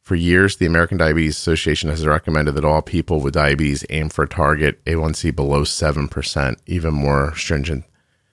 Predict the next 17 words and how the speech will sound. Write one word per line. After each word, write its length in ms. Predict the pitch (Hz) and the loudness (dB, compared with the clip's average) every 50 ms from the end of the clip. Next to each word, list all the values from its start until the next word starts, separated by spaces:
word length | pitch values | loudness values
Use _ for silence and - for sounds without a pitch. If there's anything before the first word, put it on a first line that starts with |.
| _ _ _ _ _ _ _ | _ _ _ _ _ _ _
Uh, 300 | - 67 73 71 67 67 | -4 -2 -2 -2 -2 -2
they're 140 | 67 76 80 | -2 0 0
now 200 | 78 80 76 76 | 2 2 2 2
recommending 500 | 76 73 71 - 87 73 69 69 69 65 | 2 0 0 0 -2 -2 -2 -2 -2 -2
below. 260 | 64 73 69 67 64 | -2 0 0 0 0
So 200 | - - - 104 | 0 2 2 2
in 140 | 92 95 101 | 2 2 0
two 200 | - - 143 135 | 0 0 0 2
thousand 340 | 131 139 120 107 98 101 92 | 4 4 2 2 2 2 0
eighteen, 300 | 85 85 - - 104 85 | 0 0 0 0 0 2
they 120 | 80 76 76 | 2 0 0
started 240 | - - 85 82 | 0 0 2 2
recommending 520 | 78 78 78 78 - 85 78 78 76 73 73 | 2 2 0 0 0 -2 -2 -2 -2 -4 -4
below 240 | - 87 80 73 71 | -4 -4 -2 -2 -2
six 320 | - - - - - - | -4 -4 -6 -6 -6 -8
point 320 | - - 73 65 62 - | -10 -8 -8 -8 -8 -8
five. 560 | - - - 76 67 - - - - - - | -6 -4 -2 0 0 0 -2 -6 -10 -14 -18